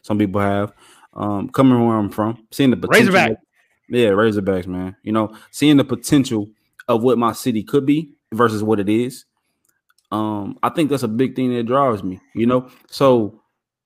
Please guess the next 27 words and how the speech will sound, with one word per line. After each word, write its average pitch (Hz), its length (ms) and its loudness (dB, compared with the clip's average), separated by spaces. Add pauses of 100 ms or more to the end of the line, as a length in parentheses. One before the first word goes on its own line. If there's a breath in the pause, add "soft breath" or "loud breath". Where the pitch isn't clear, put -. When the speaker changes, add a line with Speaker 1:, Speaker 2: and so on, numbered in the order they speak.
(520)
Speaker 2:
would 151 180 -4
you 170 60 -2
say 180 220 2
that 165 100 0
that's 160 200 2
your 165 100 2
talent 165 420 2
of 147 80 -2
being 156 240 0
able 151 160 0
to 139 80 -4
look 143 260 -4
at 156 160 -2
your 143 220 -2
employees 143 500 -4
and 135 120 -4
look 139 140 -6
at 139 100 -10
people 139 260 -12
for 139 160 -12
who 139 180 -4
they 135 180 -2
are, 127 340 -2
not 139 260 -2
who 147 200 -4
for, 131 440 -6 (420 soft breath)
not, 170 400 2